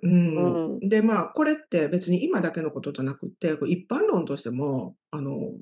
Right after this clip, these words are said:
Speaker 1: こういう状況にぶつかった時にどうしたらいいのかなっていう、何がヒントになるのかなっていう、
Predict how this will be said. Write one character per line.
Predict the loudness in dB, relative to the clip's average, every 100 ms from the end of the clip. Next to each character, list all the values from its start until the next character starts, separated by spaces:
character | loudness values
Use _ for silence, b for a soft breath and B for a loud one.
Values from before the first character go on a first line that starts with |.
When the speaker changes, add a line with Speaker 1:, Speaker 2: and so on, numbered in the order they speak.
| -20 _ _
Speaker 1:
こ | 4
う | 6
い | 6
う |
状 | 6 4
況 | 4
に | 4 4
ぶ | 2
つ |
か | -4 -6
っ |
た | -4
時 | -4 -2
に | 0 2
ど | 2 0
う |
し | 0
た | 0
ら |
い | 0
い |
の | 0
か | -4 -6
な | -6
っ | -6 _ -6
て | -4
い | 0
う、 | 0
何 | 2 2
が | 2
ヒ | 4 4
ン |
ト | 4
に | 0
な | 0
る |
の | 0
か | -2
な | -2 -2
っ | -4 _ _
て | 0
い | 2
う、 | 4